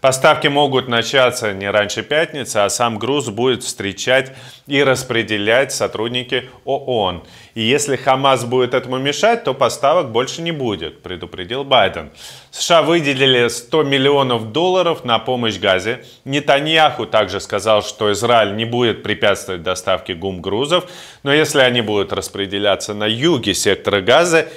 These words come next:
и не попадут в руки террористов. Премьер Британии Риши Сунак сегодня утром прибыл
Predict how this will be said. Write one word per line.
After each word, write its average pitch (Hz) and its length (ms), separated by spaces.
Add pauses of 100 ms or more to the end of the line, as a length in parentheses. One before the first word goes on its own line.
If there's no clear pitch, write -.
(120)
и 135 100
не 170 140
попадут 95 520
в 95 60
руки 101 300
террористов. 117 760 (760)
Премьер 185 520
Британии 147 760
Риши 127 320
Сунак 123 420
сегодня 113 540
утром 120 380
прибыл 104 600